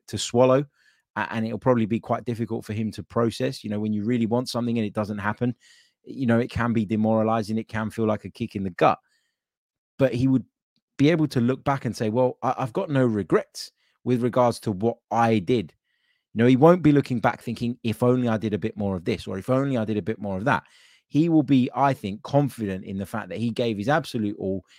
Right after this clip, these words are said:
gave his absolute everything. And if he continues to perform at Swansea the way he has,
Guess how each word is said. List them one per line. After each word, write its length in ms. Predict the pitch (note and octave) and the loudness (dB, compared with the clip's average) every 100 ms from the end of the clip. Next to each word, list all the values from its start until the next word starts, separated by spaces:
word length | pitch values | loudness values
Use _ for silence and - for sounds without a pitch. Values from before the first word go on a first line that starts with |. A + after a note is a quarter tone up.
| _ | _
gave 140 | - G2+ | 0 4
his 100 | A#2 | 4
absolute 420 | C#3+ - A2 G#2 | 2 0 -4 -4
everything. 480 | G#2 G2 F#2 F2 E2+ _ _ _ _ _ _ - | -4 -6 -6 -8 -10 _ _ _ _ _ _ -2
And 140 | B2 | 2
if 100 | C3+ | 2
he 80 | C#3+ | 0
continues 580 | A#2+ C#3 C3 F3+ F3 D3 | -2 -2 0 -2 0 -4
to 120 | - | -6
perform 560 | B2 B2+ - B2 G2+ F#2+ _ C3 | -6 -6 2 2 2 -2 _ -4
at 160 | C#3+ | -4
Swansea 460 | - C3+ B2+ G#2 G2 | -4 -2 -2 -2 -4
the 80 | G2 | 0
way 200 | G#2+ G#2 | 0 0
he 60 | |
has, 440 | F#2+ F#2 F2 D#2+ | 0 0 -2 -6